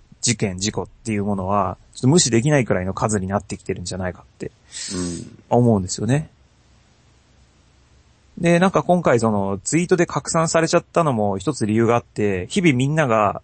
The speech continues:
Speaker 1: 歩きスマホちょっと問題視してないと、ツイートで拡散ってことはあんまないと思うんですよ。なんかこういう時に、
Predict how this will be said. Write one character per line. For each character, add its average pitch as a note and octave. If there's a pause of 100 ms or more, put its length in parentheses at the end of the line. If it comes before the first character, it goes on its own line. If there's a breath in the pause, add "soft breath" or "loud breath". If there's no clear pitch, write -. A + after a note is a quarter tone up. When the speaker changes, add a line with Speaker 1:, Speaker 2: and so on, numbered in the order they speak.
Speaker 1:
歩 C3
き C3
ス E3+
マ D#3
ホ B2+
ち -
ょ C3+
っ -
と G#2 (100)
問 C3
題 D3
視 G#2
し -
て D#3
な E3
い B2
と、 A2+ (640)
ツ D3
イ D3+
ー -
ト E3
で D#3
拡 C3+
散 D#3+
っ -
て -
こ -
と -
は A2+
あ -
ん -
ま G#2+
な A#2
い D3+
と B2+
思 G2+
う -
ん F#2
で F2+
す -
よ。 - (1000)
な G3
ん G3+
か C3
こ D3+
う -
い D#3
う -
時 D3
に、 G#2